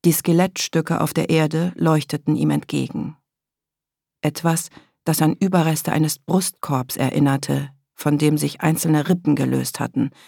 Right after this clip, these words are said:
Ein Stück weiter lag eine klauenartige Hand, an der zwei Finger fehlten.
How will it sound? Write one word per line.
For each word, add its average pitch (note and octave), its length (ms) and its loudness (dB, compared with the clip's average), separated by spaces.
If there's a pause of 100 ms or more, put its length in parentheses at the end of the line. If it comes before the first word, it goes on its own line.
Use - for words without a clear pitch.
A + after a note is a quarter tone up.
(460)
Ein D#3 120 4
Stück D3+ 240 -2
weiter E3 300 2
lag F3 280 2
eine E3 200 0
klauenartige E3 920 0
Hand, D#3+ 340 0
an D#3 120 0
der D#3 180 0
zwei D#3 240 0
Finger C#3+ 320 -2
fehlten. - 560 -8